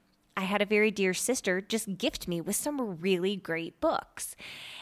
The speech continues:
And we've used those books and we've started to incorporate more. And in this process, it's all about finding what works best for you.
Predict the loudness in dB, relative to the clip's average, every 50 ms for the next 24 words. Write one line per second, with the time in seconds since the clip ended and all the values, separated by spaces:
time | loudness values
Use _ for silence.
0 | -18 _ _ -2 0 2 4 4 4 4 4 2 0 -2 -4 -6 -8 -8 -4 -2
1 | -2 -2 -2 -2 -2 0 0 0 0 4 4 4 4 4 2 2 2 2 2 2
2 | -2 -4 -2 0 2 2 2 2 0 -2 -2 0 0 0 0 -2 -4 -4 -4 -4
3 | -4 -4 -6 -4 0 0 0 0 0 -2 -4 -4 -4 -2 -2 -2 0 0 0 0
4 | -2 -2 -6 _ _ _ _ _ _ _ _ _ _ _ _ _ _ _ _ 4
5 | 4 4 4 4 4 4 4 2 0 6 6 6 6 6 4 0 0 0 -2 -4
6 | 0 2 2 4 4 6 6 6 4 4 0 2 4 4 4 4 2 0 0 4
7 | 6 6 4 4 2 0 2 2 2 2 0 -8 -2 _ 0 2 2 0 -4 -4
8 | -2 -2 -2 -2 -2 -2 2 2 4 4 4 0 -2 -6